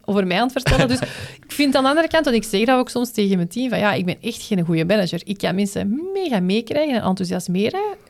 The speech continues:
Speaker 1: Ik kan binnenkomen en zeggen, oké, maar dat, dat, dat zijn de targets, dat iedereen er keihard voor gaat.
Speaker 2: Ja.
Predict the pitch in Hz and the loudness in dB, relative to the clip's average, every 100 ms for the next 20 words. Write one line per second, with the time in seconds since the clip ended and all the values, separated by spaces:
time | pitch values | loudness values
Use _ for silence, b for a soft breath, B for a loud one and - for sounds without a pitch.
0 | _ - 160 202 269 - 277 277 208 190 | _ -8 -4 -2 -2 -2 -2 0 -2 -2
1 | 202 202 - 202 175 - - 226 226 226 | -6 -8 -8 -8 -6 -6 -8 -12 -4 -2
2 | 233 226 208 208 214 214 220 202 196 196 | 0 0 -4 0 0 0 -2 -2 0 0
3 | 180 175 - 233 - 202 190 190 233 - | -2 -4 -4 -4 -4 -4 0 2 2 0
4 | - | -2